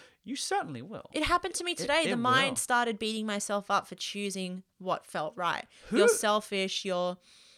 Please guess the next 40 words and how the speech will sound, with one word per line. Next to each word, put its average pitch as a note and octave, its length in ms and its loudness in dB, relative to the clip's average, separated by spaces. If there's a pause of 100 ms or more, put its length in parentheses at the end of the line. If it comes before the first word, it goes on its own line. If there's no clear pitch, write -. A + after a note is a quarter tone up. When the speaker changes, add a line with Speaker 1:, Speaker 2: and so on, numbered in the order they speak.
(300)
Speaker 2:
da G#3 160 2
da G3+ 60 4
da, G3 140 2
you F#3+ 160 -2
should F#3+ 220 -4
have F3 200 -8
blah G3+ 180 2
blah F#3 120 -2
blah. F3+ 400 -2 (260)
Again. F3 220 -6
Speaker 1:
Isn't G4 180 0
it F4+ 100 -2
crazy F3 360 2
how D#3+ 160 0
your C3 180 -4
mind A2+ 420 -8
just - 220 -16
manifests G#2+ 600 -6
these G2 200 -10
weapons? G2+ 340 -8
Not D#3 160 0
your C3 180 2
mind, G#2 240 -2
but A2+ 160 -4
anyone's D3 380 2
mind. G2+ 340 -4 (480)
It C#3+ 140 0
can E3 140 -2
go D#3 180 6
from C#3+ 220 -2
being C3 280 0
like, A2 320 -6 (520)
you C#3+ 100 -6
know, B2 100 -2
doing C3+ 320 0
a A#2+ 60 0
math A2+ 300 -2
problem G#2+ 300 -6
to A2+ 120 -12
like, G#2+ 220 -10